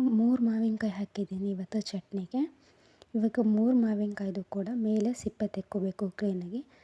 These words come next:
ಸಿಪ್ಪೆ ಹಾಕೋದಿಲ್ಲ ಈ ಚಟ್ನಿಗೆ, ಬೇರೆಯವ್ರು ಹೆಂಗೆ ಮಾಡ್ತಾರೋ ಗೊತ್ತಿಲ್ಲ, ನಾವು ಈ ಥರ ಮಾಡ್ತೀವಿ.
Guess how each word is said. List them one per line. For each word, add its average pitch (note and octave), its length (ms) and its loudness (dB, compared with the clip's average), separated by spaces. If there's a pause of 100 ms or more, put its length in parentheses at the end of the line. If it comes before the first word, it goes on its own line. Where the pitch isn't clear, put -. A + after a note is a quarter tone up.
(180)
ಸಿಪ್ಪೆ - 340 -2
ಹಾಕೋದಿಲ್ಲ G#3 580 0
ಈ G#3 200 2
ಚಟ್ನಿಗೆ, G#3 640 -2 (480)
ಬೇರೆಯವ್ರು G#3+ 360 2
ಹೆಂಗೆ A3 300 2
ಮಾಡ್ತಾರೋ G#3 380 2
ಗೊತ್ತಿಲ್ಲ, G#3+ 360 -2 (520)
ನಾವು A#3+ 200 2
ಈ A3 80 4
ಥರ G#3 240 -2
ಮಾಡ್ತೀವಿ. F#3+ 520 -4